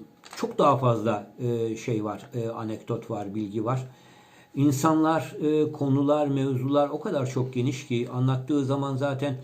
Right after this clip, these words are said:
yanında bir tane çay içmeye başlasanız, e, onuncu çayı içtiğinizde İsmail abiden öğrenecekleriniz hala bitmez. Öylesine dolu, öylesine birikimli bir insandır.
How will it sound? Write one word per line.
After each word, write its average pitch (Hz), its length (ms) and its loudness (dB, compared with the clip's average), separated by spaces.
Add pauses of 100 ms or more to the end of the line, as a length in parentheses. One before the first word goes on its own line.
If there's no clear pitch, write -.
(540)
yanında 135 560 2
bir 127 100 -4
tane 143 220 -2
çay 147 180 0
içmeye 127 340 0
başlasanız, 127 640 -2
e, 147 140 -8 (1080)
onuncu 139 400 2
çayı 131 280 2
içtiğinizde 127 800 0
İsmail 131 500 -4
abiden 123 240 -2
öğrenecekleriniz 120 920 -4 (300)
hala 120 500 -4
bitmez. 120 480 -6 (560)
Öylesine 127 680 0
dolu, 120 380 -2
öylesine 123 440 -2
birikimli 113 500 -6
bir 113 100 -6
insandır. 104 680 -10